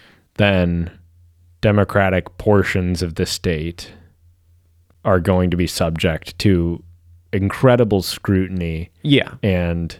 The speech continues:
Speaker 2: Right.
Speaker 1: and, and m-,
Speaker 2: Which in turn makes it
Speaker 1: micromanagement
Speaker 2: very
Speaker 1: and,
Speaker 2: difficult
Speaker 1: and
Speaker 2: for Democrats to
Speaker 1: disruption.
Speaker 2: win control or
Speaker 1: Right.
Speaker 2: win power at the state level, which, as we saw in the special elections, Democrats are getting closer and closer, right, in, in, in the twenty twenty election and in the,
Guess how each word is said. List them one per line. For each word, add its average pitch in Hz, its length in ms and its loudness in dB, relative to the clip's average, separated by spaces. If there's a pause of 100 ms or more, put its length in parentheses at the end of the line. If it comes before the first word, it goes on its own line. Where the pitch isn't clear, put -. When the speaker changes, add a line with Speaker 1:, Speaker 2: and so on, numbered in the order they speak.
Speaker 2:
Right. - 240 -6 (320)
Speaker 1:
and, 82 600 -4 (120)
and 107 280 -14 (160)
m-, 127 280 -4
Speaker 2:
Which 110 340 2
in 104 120 0
turn 95 260 4
makes 127 180 4
it 131 80 2
Speaker 1:
micromanagement - 20 -2
Speaker 2:
very 123 140 2
Speaker 1:
and, 104 80 -4
Speaker 2:
difficult 107 440 0
Speaker 1:
and 90 60 -4
Speaker 2:
for 113 120 2
Democrats 104 500 0
to - 60 -4
Speaker 1:
disruption. 101 240 0
Speaker 2:
win 117 400 0 (140)
control 98 600 -2
or 113 80 0
Speaker 1:
Right. 104 200 2
Speaker 2:
win 104 120 -2
power 95 320 0
at 92 80 -4
the 98 60 -10
state 95 180 -8
level, 120 260 2 (220)
which, 127 180 0 (200)
as 101 160 0
we 95 100 -4
saw 120 480 4
in 113 140 -2
the 104 60 -2
special 107 420 -2
elections, 101 720 -2 (500)
Democrats 117 480 0
are 110 40 0
getting 101 180 0
closer 104 300 0
and 95 80 -6
closer, 101 320 0
right, 101 180 2
in, - 20 0
in, 98 380 -4
in 95 140 -6
the 87 60 -8
twenty 98 220 -12
twenty 180 240 0
election 156 380 -2
and 107 140 -2
in 101 100 -2
the, 98 160 -2